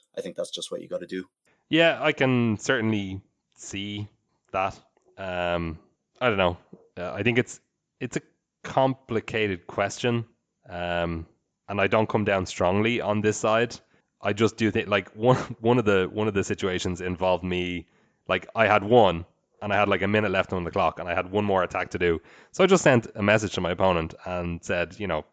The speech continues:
Speaker 2: "You probably should have conceded. Like, it was pretty clear that I had enough time to win. I only had to do
Speaker 1: Hmm.
Speaker 2: a few, a few attack steps or whatever." I, I, I just said, "You should have conceded."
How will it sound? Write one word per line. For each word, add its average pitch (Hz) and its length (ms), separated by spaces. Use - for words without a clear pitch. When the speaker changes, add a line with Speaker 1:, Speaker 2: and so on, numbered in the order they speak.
Speaker 2:
"You 175 140
probably 165 260
should 120 180
have 101 80
conceded. 90 420
Like, 82 200
it 90 60
was 87 440
pretty 143 160
clear 95 320
that 85 280
I 90 80
had 92 140
enough 85 180
time 90 220
to 90 80
win. 87 240
I 98 80
only 104 140
had 90 120
to 85 80
do 85 80
Speaker 1:
Hmm. 90 300
Speaker 2:
a - 60
few, 90 300
a 90 80
few 90 180
attack 87 240
steps - 240
or 82 60
whatever." 80 300
I, 107 60
I, 107 300
I 120 40
just 127 160
said, 92 280
"You 117 100
should 117 140
have 98 80
conceded." 85 420